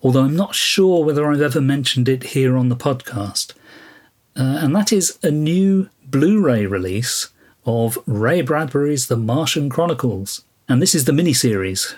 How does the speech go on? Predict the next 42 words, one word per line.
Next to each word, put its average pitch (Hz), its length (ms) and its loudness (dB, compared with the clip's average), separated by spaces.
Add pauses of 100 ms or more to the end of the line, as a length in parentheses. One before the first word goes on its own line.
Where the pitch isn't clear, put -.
from 117 520 0
nineteen 135 360 2
eighty, 131 280 0
you 117 80 0
know, 117 120 0
the 110 80 0
one 113 160 2
starring 113 420 -2
Rock 120 220 -4
Hudson. 110 500 -4 (1160)
Now, 147 100 2
it's - 160 -2
not 247 140 0
the 240 80 2
first 214 500 0
time 127 520 0 (140)
that 147 260 0
this 151 160 0
has 151 100 0
been 139 200 2
available 131 500 2
on 113 140 0
home 110 340 0
media. 107 560 -2 (160)
There 123 100 2
was 120 100 2
a 123 60 2
D 156 160 4
V 131 140 2
D 127 200 2
years 120 440 2
ago, 117 500 0 (460)
and 151 100 0
in - 40 -2
fact, 214 180 2
there 175 100 2
has 165 180 2
been 156 280 2
a 101 40 0
previous 131 460 2
Blu-ray 107 760 0
release, 101 540 -2